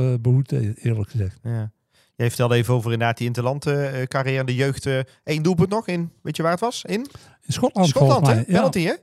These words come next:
Speaker 1: Ja.
Speaker 2: Ja.
Speaker 1: Ja.
Speaker 2: Ja. Maar, eh, kun je uitleggen, eh, over Max inderdaad, eh, wat, wat had hij dan dat hij bij jou, ehm, ja, de, de, de goede snaar raakte?
Speaker 1: Eh, ik denk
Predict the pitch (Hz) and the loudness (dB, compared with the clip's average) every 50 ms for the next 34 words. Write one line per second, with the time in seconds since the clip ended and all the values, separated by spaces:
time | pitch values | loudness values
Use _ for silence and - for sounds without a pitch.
0 | _ _ _ - 190 190 202 - _ - - 113 131 180 196 151 123 - _ - | _ _ _ -2 -2 -2 -2 -4 _ -8 -4 -2 0 0 0 -2 -4 -8 _ -4
1 | 151 156 143 - - - 131 135 135 127 117 117 _ _ _ _ _ _ _ _ | -2 -2 -4 -6 -8 -6 -4 -2 -2 -2 -2 -6 _ _ _ _ _ _ _ _
2 | _ _ _ _ - 180 - 190 214 220 190 - - 190 - 226 220 208 214 208 | _ _ _ _ -4 -2 -2 -2 -4 -6 -10 -12 -12 -8 -4 -2 0 0 0 0
3 | 190 208 202 180 202 196 190 185 - - 170 170 - - 180 175 185 175 180 180 | 0 0 -2 0 0 -2 -2 -2 -2 -4 -6 -4 -4 -4 -4 -4 -2 0 -2 -2
4 | - - 185 175 170 170 175 175 - 165 - - - - - 190 202 196 196 190 | -2 -2 -4 -2 0 0 -2 -2 -4 -10 -10 -12 -14 -10 -6 -6 -4 -4 -4 -4
5 | - 147 135 123 165 226 - 165 160 175 202 202 190 175 175 170 170 165 165 160 | -4 -6 -4 -2 -4 -2 -2 0 0 0 0 -2 0 0 0 0 0 -2 -4 -4
6 | - 156 160 170 165 156 151 151 143 139 139 139 135 139 _ _ _ _ - - | -4 -4 -4 -4 -4 -4 -4 -2 -2 -2 -2 -2 -4 -6 _ _ _ _ -12 -10
7 | 127 120 120 120 120 117 113 135 - 131 143 165 165 135 110 - - 113 113 120 | -8 -8 -6 -8 -8 -10 -12 -12 -12 -10 -10 -8 -8 -10 -10 -10 -10 -12 -12 -12
8 | 120 123 - 131 123 - 160 127 120 - - - 147 190 185 135 107 95 87 92 | -12 -12 -12 -12 -10 -10 -8 -8 -8 -8 -8 -8 -8 -8 -8 -8 -10 -10 -10 -12
9 | - - - 107 _ _ _ _ _ _ _ _ _ _ _ _ _ _ _ _ | -14 -16 -18 -18 _ _ _ _ _ _ _ _ _ _ _ _ _ _ _ _
10 | _ _ _ _ _ _ _ _ _ _ _ _ _ _ _ _ _ _ _ _ | _ _ _ _ _ _ _ _ _ _ _ _ _ _ _ _ _ _ _ _
11 | _ _ _ _ _ - 202 180 196 196 190 196 196 180 - _ _ _ _ _ | _ _ _ _ _ -6 -4 -2 -2 0 -2 -2 -4 -6 -8 _ _ _ _ _
12 | _ _ _ _ _ _ _ - - 156 147 196 220 220 - | _ _ _ _ _ _ _ -4 -4 0 0 0 0 0 -4